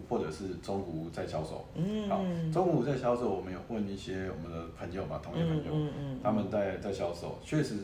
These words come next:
Speaker 1: 最近有很多的一些屋主有稍微降一点价钱。
Speaker 2: 嗯。你说的是二手，呃，这叫什么？中介市场，
Speaker 1: 中介市场的
Speaker 2: 就是已经是中古屋市场，
Speaker 1: 中古屋。
Speaker 2: 它的所有权人是个人的状况。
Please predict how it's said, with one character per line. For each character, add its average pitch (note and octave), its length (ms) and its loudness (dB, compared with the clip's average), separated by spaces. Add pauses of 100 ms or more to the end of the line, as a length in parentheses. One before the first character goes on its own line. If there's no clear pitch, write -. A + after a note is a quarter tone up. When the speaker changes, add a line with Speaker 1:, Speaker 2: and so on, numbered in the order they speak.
Speaker 1:
最 B2 160 2
近 G#2+ 260 2
有 - 200 -6
很 E2+ 160 -8
多 G2 160 0
的 F#2+ 260 -2
一 G#2 60 -10
些 F#2 280 -4 (100)
屋 G#2 100 0
主 F#2 220 -6 (260)
有 D3 180 0
稍 G2+ 180 2
微 F#2 120 0 (420)
降 - 140 2 (100)
一 B2+ 60 -4
点 G#2 180 0
价 E2+ 180 2
钱。 - 140 -8
Speaker 2:
嗯。 - 300 -12
你 D3+ 100 2
说 F3+ 200 8
的 F3 40 8
是 E3+ 340 4
二 D#3+ 200 6
手， C#3+ 200 0
呃， D3 240 6
这 D3+ 120 4
叫 D#3 100 8
什 D3 100 4
么？ G#2 140 -2
中 F#3 260 6
介 E3 300 6
市 E3 220 0
场， B2+ 200 0 (140)
Speaker 1:
中 B2 180 6
介 A#2 120 6
市 G#2+ 160 -2
场 G#2 80 2
的 - 0 -
Speaker 2:
就 - 0 -
是 D3 40 2
已 C#3+ 40 0
经 E3+ 160 4
是 G#3+ 80 8
中 F#3+ 200 10
古 D#3 180 8
屋 D#3+ 40 8
市 D#3+ 140 4
场， C3 180 0
Speaker 1:
中 A#2 80 -6
古 - 0 -
屋。 - 20 -2
Speaker 2:
它 E3 80 4
的 C#3 220 8
所 F3 180 8
有 E3+ 60 10
权 C#3+ 180 4
人 C#3 80 4
是 D#3 120 0
个 E3 280 8
人 C3+ 180 4
的 C#3+ 60 0
状 C#3+ 220 0
况。 B2+ 160 -4